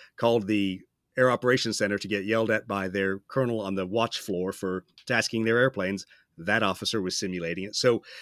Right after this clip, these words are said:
we, we had a problem that rather than engaging all of the different agencies and saying, "Send us your, your subject matter experts, or at least send us someone who knows how your, your, your organization truly functions,"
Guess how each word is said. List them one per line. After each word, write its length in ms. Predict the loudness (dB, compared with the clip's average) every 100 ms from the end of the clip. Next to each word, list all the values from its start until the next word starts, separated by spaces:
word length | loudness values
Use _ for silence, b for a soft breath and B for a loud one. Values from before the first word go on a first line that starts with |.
| B
we, 220 | 2 2 6
we 140 | 2
had 160 | 4 0
a 40 |
problem 580 | 0 -4 -2 0 0 0
that 280 | 2 0 -2 b b _ -8
rather 340 | 2 4 4
than 220 | 6 4
engaging 840 | 4 2 0 0 0 -2 -2 -2 -6 _
all 420 | -6 -2 0 0 0
of 160 | -2
the 60 | -4
different 300 | -4 0 2
agencies 460 | 2 -2 -4 -4
and 80 | -4
saying, 380 | -4 -2 -2 -4
"Send 380 | -6 -2 -2 -2
us 160 | -4
your, 280 | -2 -2 -4
your 120 | -6
subject 320 | -4 -4 -4 -4
matter 240 | 0 0
experts, 420 | -2 -4 -6 -6
or 40 | -6
at 40 |
least 140 | -6
send 160 | -4 -4
us 80 | -4
someone 180 | -2 0
who 60 |
knows 180 | 0 -2
how 140 | -2
your, 320 | -2 -2 -4 -8 B B B _
your, 300 | -2 0 0 _ _ _ _
your 160 | -4 2
organization 680 | 2 4 4 2 2 0 -2
truly 260 | -2 -2 -2
functions," 580 | -2 -4 -4 -8 -10